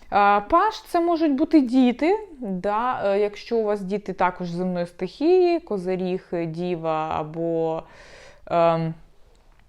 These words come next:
або телець, то це, е, може бути також по-, пов'язано якось з вашими дітьми, якісь питання в листопаді.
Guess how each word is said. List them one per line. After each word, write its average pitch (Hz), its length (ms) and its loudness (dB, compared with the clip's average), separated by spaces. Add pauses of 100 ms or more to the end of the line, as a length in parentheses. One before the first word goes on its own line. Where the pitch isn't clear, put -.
(680)
або 175 360 2
телець, 208 680 4 (320)
то 269 360 2
це, 247 440 0 (380)
е, 185 460 0
може 214 320 -2
бути 214 300 -4
також 202 440 -4
по-, - 180 -6
пов'язано 190 760 -2
якось 175 540 -8
з 180 400 2
вашими 175 600 -4
дітьми, 175 640 -4
якісь 202 380 -6
питання 190 880 -6
в 196 180 0
листопаді. 185 1000 -4